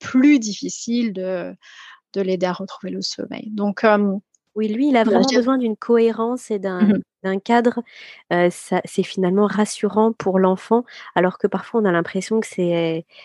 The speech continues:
Speaker 2: que ça peut être un petit peu comme une, hem, que ça peut être restrictif. Or,
Speaker 1: Mmh
Speaker 2: il
Speaker 1: mh.
Speaker 2: en a besoin, c'est ça que vous êtes en train de nous dire ?
Speaker 1: Tout à fait et c'est exactement ça. Et on l'a bien vu, on a fait, heu,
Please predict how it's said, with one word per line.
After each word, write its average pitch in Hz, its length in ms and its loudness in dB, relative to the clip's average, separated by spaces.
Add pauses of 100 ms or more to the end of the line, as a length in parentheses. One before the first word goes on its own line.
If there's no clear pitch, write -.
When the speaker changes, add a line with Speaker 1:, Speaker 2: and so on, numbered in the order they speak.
(140)
Speaker 2:
que - 80 -16
ça 180 120 0
peut 190 160 0
être 185 240 2
un 185 100 0
petit 190 160 -10
peu 226 160 2
comme 208 240 0
une, 196 160 2
hem, 175 560 -2
que - 60 -16
ça 190 100 0
peut 202 100 2
être 202 100 0
restrictif. - 760 -2 (240)
Or, 254 240 2
Speaker 1:
Mmh 196 120 4
Speaker 2:
il 202 100 2
Speaker 1:
mh. 208 140 -4
Speaker 2:
en 220 60 -4
a 233 100 2
besoin, 214 360 -2
c'est 214 120 -8
ça 226 160 -6
que 226 80 -6
vous 214 100 -4
êtes 208 120 -4
en 208 40 -6
train 214 160 -8
de 214 60 -8
nous 214 80 -6
dire ? 233 180 -6 (340)
Speaker 1:
Tout 226 300 -2
à 214 120 6
fait - 300 -2
et 208 80 0
c'est 208 220 0
exactement 190 580 -2
ça. - 240 -8 (100)
Et 226 120 0
on 220 40 4
l'a 240 120 4
bien 247 180 2
vu, 302 220 4
on 220 160 2
a 214 80 2
fait, 254 440 0
heu, 202 180 0